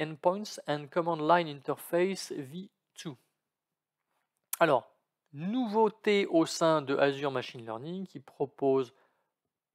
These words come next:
plusieurs nouveautés comme la gestion des V M en tant que endpoints, mais aussi faire des déploiements blue-green facilement, un peu comme vous pourriez le faire avec des web apps.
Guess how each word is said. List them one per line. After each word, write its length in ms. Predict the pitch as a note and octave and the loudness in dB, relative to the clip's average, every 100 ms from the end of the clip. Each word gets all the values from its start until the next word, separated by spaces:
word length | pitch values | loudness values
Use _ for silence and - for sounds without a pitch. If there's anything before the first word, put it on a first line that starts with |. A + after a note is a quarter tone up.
| _ _ | _ _
plusieurs 680 | - E3 C#3+ E3 D#3 C#3+ D3 | -12 -10 -4 2 4 4 2
nouveautés 760 | G3+ D#3 C3 - D3 D3+ D#3 | -4 0 -2 0 0 2 2
comme 280 | - D3 C3+ | 0 -2 0
la 140 | B2+ | -2
gestion 580 | B2 D3 B2+ - D3+ C#3+ | -2 -8 -10 -10 -8 -6
des 160 | B2 C3 | -2 -2
V 160 | B2 | 2
M 180 | C3+ C3 C#3+ | 0 0 -4
en 160 | B2 | -6
tant 240 | - B2+ A#2+ | -6 -10 -8
que 120 | - C3 | -10 -10
endpoints, 720 | A2 - C#3+ D#3 E3+ - - _ _ _ _ D3 | -14 -6 -4 -4 -8 -12 -18 _ _ _ _ -4
mais 180 | C#3+ | -2
aussi 300 | D3+ C#3+ F3 | -2 -4 -8
faire 260 | - D#3 D3 | 2 6 6
des 120 | C#3 | 4
déploiements 540 | D3 C#3+ - D3+ D3+ C#3+ | 0 -2 2 4 4 0
blue-green 500 | C#3+ E3+ D3 E3+ D3+ | -4 -6 -4 -6 -2
facilement, 640 | D3 - - C3+ D#3+ G3 | -4 -4 -8 -4 -4 2
un 100 | E3 | 0
peu 260 | - G3+ G#3+ | 4 2 2
comme 300 | - F3 E3+ | 2 2 0
vous 120 | D#3 | -10
pourriez 380 | - C#3+ C#3 C3+ | 0 2 4 2
le 120 | C3 | 0
faire 420 | - F3+ F#3+ F3+ | -2 2 2 4
avec 360 | C#3+ D3+ D#3 C#3 | 4 2 -4 -8
des 180 | D3 D3+ | -6 -2
web 220 | C#3+ C3+ | 0 0
apps. 180 | A#2+ | -2